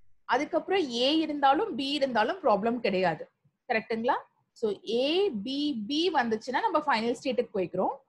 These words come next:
அதுக்கப்புறம் நம்மளுக்கு ஏ வந்தாலும் சரி, பி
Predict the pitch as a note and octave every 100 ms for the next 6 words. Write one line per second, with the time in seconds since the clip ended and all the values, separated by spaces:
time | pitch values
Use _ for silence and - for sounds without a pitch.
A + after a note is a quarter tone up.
0 | _ _ _ A3+ C#4+ D4 D4 G4 F#4 D4+
1 | A#3 G#3 G#3 C4 C#4+ C#4+ D4 F4+ - C#4
2 | G4+ B3